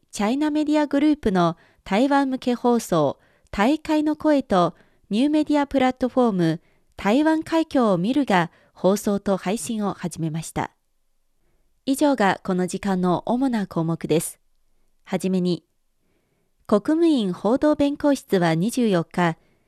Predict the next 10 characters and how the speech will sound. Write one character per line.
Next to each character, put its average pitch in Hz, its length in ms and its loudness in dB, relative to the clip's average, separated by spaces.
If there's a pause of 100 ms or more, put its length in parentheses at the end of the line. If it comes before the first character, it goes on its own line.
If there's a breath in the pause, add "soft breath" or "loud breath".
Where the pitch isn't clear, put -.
(200)
二 180 140 2
千 302 280 2
二 214 120 0
十 226 220 0
年 175 260 0 (280)
ア 185 100 -2
メ 208 140 2
リ 226 100 -2
カ 226 140 -2
の 202 260 0